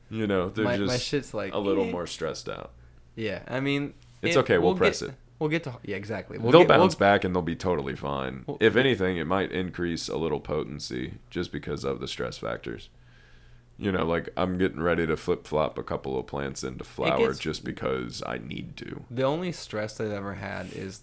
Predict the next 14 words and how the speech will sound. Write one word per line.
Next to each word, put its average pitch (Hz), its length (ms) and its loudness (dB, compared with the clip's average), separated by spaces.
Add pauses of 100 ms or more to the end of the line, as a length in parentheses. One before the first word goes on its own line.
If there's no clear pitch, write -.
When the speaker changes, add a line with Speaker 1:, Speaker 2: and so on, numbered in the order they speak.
(140)
Speaker 2:
ooh, 107 380 -6
they 104 160 -6
went 101 240 -10
three 104 180 -8
days 98 240 -6
without 92 260 -10
water. 76 360 -12 (540)
It's 131 160 2
not 139 160 2
like 143 140 2
I'm 120 140 0
torturing 104 420 -8
the 92 80 -12
plants. 123 240 -2